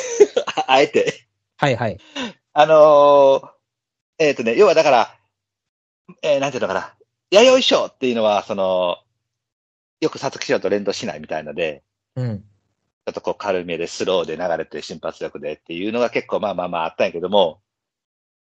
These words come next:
Speaker 1: 最近はちょっとこう、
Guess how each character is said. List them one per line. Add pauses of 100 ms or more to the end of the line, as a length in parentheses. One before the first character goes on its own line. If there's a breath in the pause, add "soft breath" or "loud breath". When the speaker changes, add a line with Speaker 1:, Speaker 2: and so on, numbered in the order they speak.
(160)
Speaker 1:
最
近
は (200)
ち
ょ
っ
と
こ
う、